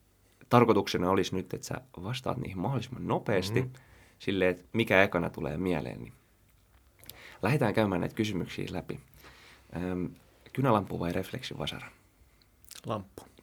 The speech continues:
Speaker 1: Paras kurssi lääkiksessä tähän asti?
Speaker 2: Sisätaudit.
Speaker 1: Huonoin kurssi lääkiksessä tähän asti?
Speaker 2: Farmakologiat ja vastaavat.
Speaker 1: Näköaisti vai kuuloaisti?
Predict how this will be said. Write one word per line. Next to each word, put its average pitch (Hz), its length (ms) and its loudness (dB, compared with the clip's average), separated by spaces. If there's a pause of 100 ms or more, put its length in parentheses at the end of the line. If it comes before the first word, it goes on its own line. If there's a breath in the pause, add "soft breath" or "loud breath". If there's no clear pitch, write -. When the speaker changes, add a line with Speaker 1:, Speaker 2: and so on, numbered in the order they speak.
(720 soft breath)
Speaker 1:
Paras 135 260 2
kurssi - 400 -2
lääkiksessä - 580 -4
tähän 82 300 -6
asti? - 240 -14 (2000 loud breath)
Speaker 2:
Sisätaudit. - 720 -6 (2000 soft breath)
Speaker 1:
Huonoin 120 260 4
kurssi - 320 -6
lääkiksessä - 520 -6
tähän - 220 -10
asti? - 220 -16 (960 soft breath)
Speaker 2:
Farmakologiat 98 840 -6
ja - 160 -8
vastaavat. - 500 -12 (1040 soft breath)
Speaker 1:
Näköaisti 123 520 2
vai 92 120 0
kuuloaisti? 60 560 -4